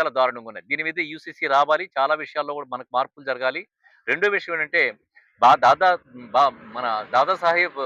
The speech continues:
అంబేద్కర్ గారు చెప్పిన విషయం ఏంటంటే చాలా ముఖ్యం. ఈ దళితులు, మైనారిటీలు అంబేద్కర్ గారిని చాలా గౌరవిస్తారు. ఆయన చెప్పిన విషయాన్ని నేను చెప్తున్నాను తప్ప నా అభిప్రాయం కాదు. ఇది మత మార్పిడి అనేది దేశ భద్రతకి ముప్పు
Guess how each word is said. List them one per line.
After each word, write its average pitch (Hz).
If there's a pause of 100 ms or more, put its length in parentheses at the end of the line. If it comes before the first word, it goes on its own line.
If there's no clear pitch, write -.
(200)
అంబేద్కర్ 170
గారు 165
చెప్పిన 160
విషయం 147
ఏంటంటే 147 (100)
చాలా 170
ముఖ్యం. 151
ఈ 139
దళితులు, 165
మైనారిటీలు 165 (340)
అంబేద్కర్ 185
గారిని 170
చాలా 170
గౌరవిస్తారు. 156 (380)
ఆయన 196
చెప్పిన 208
విషయాన్ని 202
నేను 185
చెప్తున్నాను 185
తప్ప -
నా 180
అభిప్రాయం 165
కాదు. 117
ఇది 95 (460)
మత 156
మార్పిడి 196
అనేది 180
దేశ 165
భద్రతకి 175
ముప్పు 165